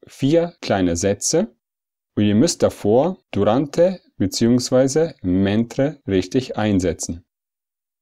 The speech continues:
Nehmt euch die Zeit, die ihr braucht und drückt einfach auf Stopp, denn gleich kommt die Lösung. So, und hier kommt die Lösung.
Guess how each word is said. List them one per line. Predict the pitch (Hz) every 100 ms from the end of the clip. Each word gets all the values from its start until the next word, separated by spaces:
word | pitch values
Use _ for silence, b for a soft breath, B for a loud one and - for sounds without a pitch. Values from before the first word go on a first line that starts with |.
| _ _ _ _ _ _ _
Nehmt | 220 120 185 -
euch | 135
die | - 98
Zeit, | - 117 139 - _
die | -
ihr | 101 95
braucht | 107 139 180 - - _ _ -
und | 104
drückt | 113 135 -
einfach | 101 98
auf | 113 127
Stopp, | - - 87 - - _ _ -
denn | 95
gleich | 92 101 123 - _
kommt | - 95 90
die | 135
Lösung. | 113 92 80 80 - _ _ _ _ _ _ _ _ _ _ _ _ _ _ _ _ _ _ _ _ _ _ _ _ _ _ _ _ _ _ _ _ _ _ _ -
So, | 101 113 95 - _ _
und | 92 90 -
hier | 127 139 175 214 _
kommt | - 101 90 -
die |
Lösung. | 87 90 98 98 139 208